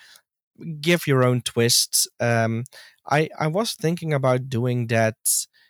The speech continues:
uh, Flaming Empire Wizard, but yeah, it doesn't really fit in with the whole zombie pirate team I have going.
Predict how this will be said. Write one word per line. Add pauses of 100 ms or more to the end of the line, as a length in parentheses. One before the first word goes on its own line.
(460)
uh,
Flaming
Empire
Wizard, (180)
but (160)
yeah, (300)
it
doesn't
really
fit
in
with
the
whole
zombie
pirate
team
I
have
going.